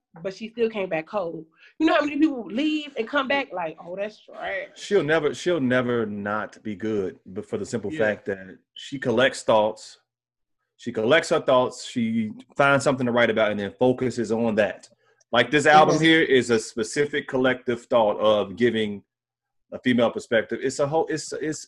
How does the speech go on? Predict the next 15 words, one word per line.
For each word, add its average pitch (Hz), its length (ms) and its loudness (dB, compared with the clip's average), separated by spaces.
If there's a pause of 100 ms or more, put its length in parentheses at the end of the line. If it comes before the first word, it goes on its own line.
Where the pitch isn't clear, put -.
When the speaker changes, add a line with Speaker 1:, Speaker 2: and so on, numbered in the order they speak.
Speaker 2:
it's 147 300 -4
about, 156 520 0
you 151 80 -4
know, 139 220 0 (1120)
raw, 135 320 2
authentic 131 580 0
female 131 420 -2
sexuality, 123 800 0
regardless 127 480 0
of 117 80 -4
how 120 120 0
you 120 180 -2
feel 123 200 -4
about 104 240 -2
it. - 160 -10